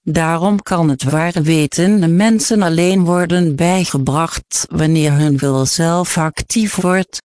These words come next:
doordat ze zich dus ongedwongen aan de invloed van diegene overgeven die als verkondiger van het licht hen met het ware weten vertrouwd maakt. Dan pas kunnen de lichtwezens die hem omringen ook bij hem hun arbeid verrichten.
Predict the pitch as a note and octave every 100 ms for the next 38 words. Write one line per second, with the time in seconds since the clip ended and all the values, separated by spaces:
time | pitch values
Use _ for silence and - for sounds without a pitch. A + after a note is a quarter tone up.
0 | _ _ - D3+ E3 D3 - C#3+ C#3 D#3+
1 | F#3 - G3+ G3 - G#3+ G#3 F#3 G3 E3+
2 | E3 E3+ E3 D3+ C#3+ D#3 - G#3 F#3+ -
3 | D#3+ D3 - D#3 D3+ C#3 C3+ F3 F3+ F#3+
4 | F#3 E3 D3 D3+ C#3+ - - E3 E3+ G3
5 | F#3+ F3 F3 D#3+ D#3+ - - F#3 - F#3
6 | F#3+ F#3+ A3+ - G#3+ G3 F3+ F3+ G#3+ A#3+
7 | - - - _ _ _ D3 C#3+ D3 D3+
8 | C#3 C3 C#3+ F#3 G#3 G#3 D#3 E3 D3 -
9 | - A#2 _ _ _ _ _ _ _ -
10 | - F#3 - F#3 F#3 F3+ - C#3+ B2+ A#2
11 | - - - _ _ _ _ _ _ _
12 | - F3 F#3+ - G3 G3 - - G3+ G3+
13 | F#3 E3+ E3 G3 - - G3+ G#3 E3+ -
14 | F#3 - D#3 D3+ D3+ E3+ E3+ D#3+ D#3 G#3
15 | A3+ A3+ F3 F3+ G3+ F#3 F#3+ F3 E3+ F#3+
16 | G3 F3 E3 - F#3 E3 C#3 C3+ - D3+
17 | F#3 G3+ - - B2+